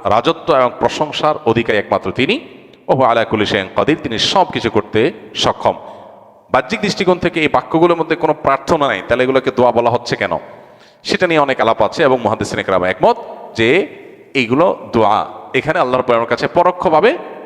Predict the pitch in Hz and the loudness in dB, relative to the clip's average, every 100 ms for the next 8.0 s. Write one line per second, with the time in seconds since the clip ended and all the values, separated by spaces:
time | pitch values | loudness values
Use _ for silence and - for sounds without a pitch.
0 | - 104 98 - 107 127 - 170 123 - | -6 -2 -2 2 2 2 0 -4 -2 0
1 | 107 92 90 - 95 - 107 107 151 175 | 0 2 0 -4 -6 -2 -4 0 -2 -2
2 | - 175 - 151 123 131 - 120 120 107 | -2 -2 -2 -2 0 -2 -2 0 0 0
3 | 160 202 190 123 107 113 147 107 95 117 | 0 0 0 2 0 -2 -2 -4 -4 -4
4 | - 127 190 269 - - - - - - | -4 0 0 0 -6 -18 -20 -20 -18 -4
5 | 120 131 156 135 123 104 95 - 107 - | 0 2 0 -2 0 2 0 -4 -4 -2
6 | 90 90 - 85 82 85 104 143 131 85 | 0 0 -2 -2 -2 -4 0 0 2 2
7 | 95 - - - - - - _ - | 2 -4 -14 -20 -20 -20 -20 _ -2